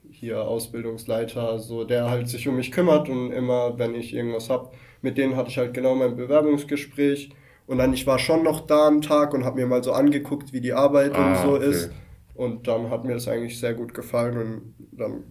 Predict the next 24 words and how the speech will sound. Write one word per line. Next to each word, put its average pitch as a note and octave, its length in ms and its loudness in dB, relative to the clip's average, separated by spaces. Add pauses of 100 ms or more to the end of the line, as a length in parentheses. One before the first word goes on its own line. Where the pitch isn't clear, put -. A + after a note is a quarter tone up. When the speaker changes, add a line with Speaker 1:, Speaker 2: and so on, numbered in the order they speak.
(140)
Speaker 1:
hab G2+ 120 -12
ich - 100 -8
angefangen, G#2 380 -6
hier G#2+ 120 -10
zu - 140 -10
arbeiten. G#2+ 280 -6
Speaker 2:
Okay. F2 240 -4 (180)
Und G#2 160 -2
wie G#2+ 120 0
waren A2+ 180 4
so A2+ 100 0
deine G2 240 0
Vorstellungen, G2 760 -4 (340)
bevor G#2 300 4
du A2 100 -2
den G#2+ 400 -4
Dienst G#2+ 280 -4
begonnen G#2 360 -2
hast, G#2 300 -4
was F#2 180 0
du G2+ 100 -4
da F2+ 140 0
machen F2+ 260 -4
musst? B2+ 300 -8